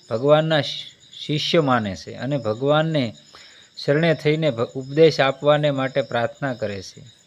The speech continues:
આવી રીતે કલ્યાણની ઈચ્છા જાગૃત થયા પછી અર્જુન પોતાને ભગવાનના શિષ્ય માનીને ઉપદેશ આપવા માટે ભગવાનને પ્રાર્થના કરે છે. ન કે ગુરુ શિષ્ય પરંપરાની રીતે ભગવાનને ગુરુ માન્યા છે અને ભગવાને પણ શાસ્ત્રની પદ્ધતિ પ્રમાણે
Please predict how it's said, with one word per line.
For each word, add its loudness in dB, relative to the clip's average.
આવી 6
રીતે 4
કલ્યાણની 4
ઈચ્છા 2
જાગૃત 2
થયા 4
પછી -2
અર્જુન 0
પોતાને -2
ભગવાનના 0
શિષ્ય -8
માનીને -4
ઉપદેશ -2
આપવા 0
માટે -4
ભગવાનને -4
પ્રાર્થના -8
કરે -10
છે. -20
ન 4
કે 6
ગુરુ 4
શિષ્ય 0
પરંપરાની 2
રીતે 0
ભગવાનને 0
ગુરુ -2
માન્યા -2
છે -6
અને -4
ભગવાને 0
પણ -6
શાસ્ત્રની -2
પદ્ધતિ -6
પ્રમાણે -2